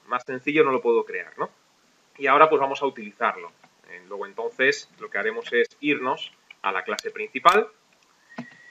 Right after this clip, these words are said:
Y este método, pues como es genérico, debería de funcionar con cualquier tipo de array, siempre que no sea un array de datos primitivos, tiene que ser un array de objetos. De esto también hemos hablado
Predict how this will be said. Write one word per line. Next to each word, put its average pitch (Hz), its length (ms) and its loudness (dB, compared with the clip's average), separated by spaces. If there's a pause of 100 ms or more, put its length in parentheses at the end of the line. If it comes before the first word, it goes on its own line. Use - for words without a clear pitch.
(680)
Y 151 140 6
este 160 240 6
método, 196 420 8
pues 143 220 6
como 123 320 2
es 135 140 2
genérico, 156 480 4
debería 127 420 4
de 143 100 4
funcionar 135 920 -2
con 120 220 -6
cualquier 117 640 0
tipo 123 340 0
de 104 140 -2
array, 98 480 2 (160)
siempre 120 360 -2
que 113 120 0
no 113 100 -4
sea 117 280 4
un 117 140 2
array 113 320 4
de 110 120 0
datos - 240 -4
primitivos, 113 600 0
tiene 101 160 -12
que 107 80 -8
ser 110 140 -10
un 104 80 -12
array 107 260 -4
de 107 80 -2
objetos. - 580 -2
De 98 60 -8
esto 110 160 -10
también 110 220 -6
hemos 113 180 -8
hablado 120 440 2